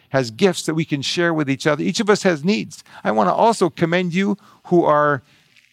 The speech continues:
just getting by. Those of you who are welcoming others to meet your needs, who are calling somebody and say, "Hey, can you pray for me?"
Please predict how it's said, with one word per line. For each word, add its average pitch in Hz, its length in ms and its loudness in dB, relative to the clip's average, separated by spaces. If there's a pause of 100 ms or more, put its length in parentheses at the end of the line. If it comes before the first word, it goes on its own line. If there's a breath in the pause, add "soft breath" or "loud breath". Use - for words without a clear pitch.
(160 soft breath)
just 208 280 0
getting 185 280 0
by. 196 420 0 (460)
Those 180 240 4
of 185 80 -2
you 196 120 2
who 190 180 0
are 190 240 2
welcoming 202 720 2
others 190 420 2
to 165 260 -2 (120)
meet 180 240 -2
your 165 140 -2
needs, 160 520 -4 (200 soft breath)
who 190 100 2
are 202 100 2
calling 220 340 2
somebody 175 280 2
and 151 80 -6
say, 185 120 4
"Hey, 214 140 2
can 175 220 -2
you 196 100 -2
pray 175 240 -2
for 196 160 -6
me?" 220 240 -4